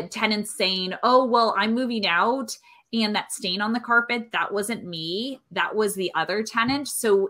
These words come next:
in the communal area, you can't deduct that from my rent. That's communal area. Um,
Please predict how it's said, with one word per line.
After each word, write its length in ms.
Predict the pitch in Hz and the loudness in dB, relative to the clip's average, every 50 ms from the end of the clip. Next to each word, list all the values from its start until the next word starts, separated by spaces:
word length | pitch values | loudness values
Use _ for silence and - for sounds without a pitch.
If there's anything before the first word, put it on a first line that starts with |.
| - 208 | 0 0
in 60 | 196 | 0
the 120 | 185 170 - - | 0 -6 -8 -8
communal 380 | 185 180 175 180 190 208 214 - | -8 -6 -6 -4 -4 -4 -2 -2
area, 420 | - 220 233 247 262 269 269 285 302 302 - - _ _ _ _ - | -2 0 0 0 2 4 6 6 6 6 2 -6 _ _ _ _ -8
you 260 | 190 190 220 254 247 | -2 0 2 2 2
can't 520 | - - - 202 190 196 190 190 190 - - _ _ _ - 196 180 | 0 -6 -12 -8 -2 -2 -2 -2 -2 -6 -12 _ _ _ -12 -10 -8
deduct 380 | 175 170 175 160 156 - - | -6 2 2 2 2 2 0
that 160 | 165 143 - - - | -4 -4 -4 -4 -6
from 140 | - 156 147 147 139 143 | -6 -6 -6 -6 -8 -10
my 420 | 147 147 151 147 147 151 151 151 151 | -8 -6 -2 -2 0 0 0 0 0
rent. 260 | 143 156 143 127 113 - | -2 -2 -4 -4 -4 -2
That's 240 | - 160 160 - - - 165 | 0 0 0 0 -6 -10 -8
communal 360 | 160 156 151 147 143 135 131 | -6 -6 -6 -6 -6 -6 -6
area. 440 | 131 131 131 131 127 127 123 - - _ _ - - - - - _ - | -6 -6 -6 -6 -4 -4 -4 -6 -6 _ _ -20 -20 -20 -20 -16 _ 4
Um, 340 | 208 202 196 185 185 190 | 8 10 10 10 8 6